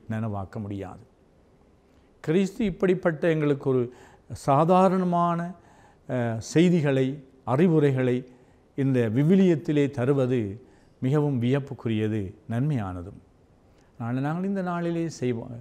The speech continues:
சிந்திப்போம், எவ்வளவு தூரம் நாங்கள் சிறிய சிறிய விடயங்களிலே நுணுக்கமாக நாங்கள் அவற்றை பற்றி பெரிதாக நாங்கள் அதை பெரிதுபடுத்தி நாங்கள்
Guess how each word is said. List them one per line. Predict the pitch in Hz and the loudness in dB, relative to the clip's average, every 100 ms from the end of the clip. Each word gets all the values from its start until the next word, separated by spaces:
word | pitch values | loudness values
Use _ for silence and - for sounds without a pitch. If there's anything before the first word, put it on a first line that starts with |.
| - | -8
சிந்திப்போம், | 147 139 123 - 113 101 - - _ - | -4 -4 -4 -4 -4 -6 -12 -20 _ -2
எவ்வளவு | 135 156 175 190 190 | 0 2 2 2 0
தூரம் | 135 139 135 | 0 0 0
நாங்கள் | 120 117 117 117 - - _ | -2 -2 -4 -6 -10 -20 _
சிறிய | - 214 214 214 | -4 0 2 2
சிறிய | 196 165 160 135 | 0 0 0 2
விடயங்களிலே | 120 135 131 127 120 117 117 | 2 2 2 2 0 0 0
நுணுக்கமாக | 110 131 147 139 123 117 127 | -2 -2 -4 -4 -2 -2 -4
நாங்கள் | 123 110 120 117 104 - - | -4 -4 -4 -4 -6 -12 -16
அவற்றை | - 147 170 190 | -2 0 2 2
பற்றி | 185 165 - | 0 -4 -6
பெரிதாக | 175 - 160 185 170 170 147 | -4 0 2 4 6 4 0
நாங்கள் | 147 135 139 135 135 135 - - - | -2 -2 0 0 -2 -6 -20 -20 -10
அதை | - 127 123 | -4 -2 0
பெரிதுபடுத்தி | 143 165 196 151 151 147 - 147 | 4 6 6 6 4 2 0 -2
நாங்கள் | 131 135 131 131 123 | 0 0 2 0 0